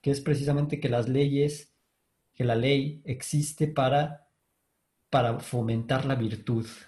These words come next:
en los ciudadanos, ¿no? Que eso es algo que ya no, que ya no, en el, en el orden liberal no existe. El orden, el orden liberal es, este, meramente contractual, es, eh, to-, toda interacción humana es básicamente de la forma de una transacción, de contratos,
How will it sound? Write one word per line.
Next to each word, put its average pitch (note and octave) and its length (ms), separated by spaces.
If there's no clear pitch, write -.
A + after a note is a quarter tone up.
en B2 120
los A#2 140
ciudadanos, A2 840
¿no? - 320
Que D3 80
eso D3 100
es D3+ 80
algo D3+ 200
que C#3+ 120
ya C3+ 120
no, C3+ 280
que B2+ 100
ya B2 100
no, C3+ 100
en C#3+ 240
el, A#2+ 140
en A#2+ 140
el A#2+ 100
orden C#3 280
liberal A#2 340
no A#2 60
existe. A2+ 400
El G2+ 100
orden, C3 440
el A#2 140
orden C#3+ 220
liberal B2 480
es, A#2 260
este, A#2 360
meramente B2 480
contractual, C3 880
es, A#2 420
eh, D3 200
to-, C#3 240
toda D3 200
interacción C3 560
humana B2+ 260
es B2 80
básicamente A#2+ 920
de A2+ 360
la A2+ 140
forma B2+ 220
de B2 60
una A#2+ 120
transacción, C3+ 720
de A2+ 100
contratos, C3 720